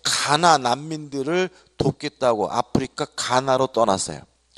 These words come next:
그래가지고 가면서 "거긴 전화도 없고 그러니까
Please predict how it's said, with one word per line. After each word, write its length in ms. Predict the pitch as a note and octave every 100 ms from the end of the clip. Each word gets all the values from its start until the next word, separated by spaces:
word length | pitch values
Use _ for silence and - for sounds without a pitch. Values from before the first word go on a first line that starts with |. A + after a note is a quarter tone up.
| _ _ _
그래가지고 680 | E3+ F#3 E3+ D#3+ D3+ F3 F#3
가면서 560 | - D3 D#3 C#3+ C3 - - -
"거긴 320 | D3 E3+ F#3+
전화도 420 | D#3 D3+ G3+ G#3
없고 240 | G#3 - F#3
그러니까 640 | E3+ F3 E3 - F3 F3+